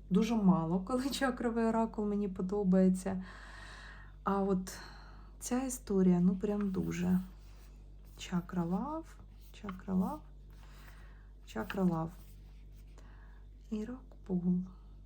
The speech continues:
Ну, тут з кристалами пов'язано. Справа в тому, що я люблю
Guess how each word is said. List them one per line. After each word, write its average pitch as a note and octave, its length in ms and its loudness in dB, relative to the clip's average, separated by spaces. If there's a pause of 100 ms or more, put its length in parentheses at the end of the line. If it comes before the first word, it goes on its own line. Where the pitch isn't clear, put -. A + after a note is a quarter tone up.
(320)
Ну, A#3 120 4
тут F#3 160 -4
з - 60 -6
кристалами E3+ 720 4
пов'язано. A#3+ 600 4
Справа F#3 280 2
в - 80 -10
тому, F3+ 180 4
що - 180 -4
я E3+ 120 2
люблю F3+ 340 6